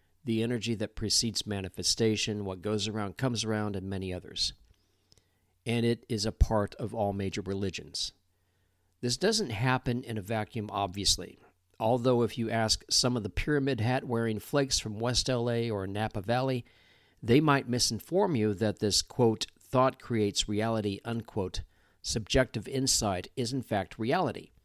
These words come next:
All the reality that one needs to function very well in life.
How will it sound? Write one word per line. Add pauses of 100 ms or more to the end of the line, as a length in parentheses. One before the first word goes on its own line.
(680)
All
the
reality (260)
that
one
needs
to
function
very
well
in
life.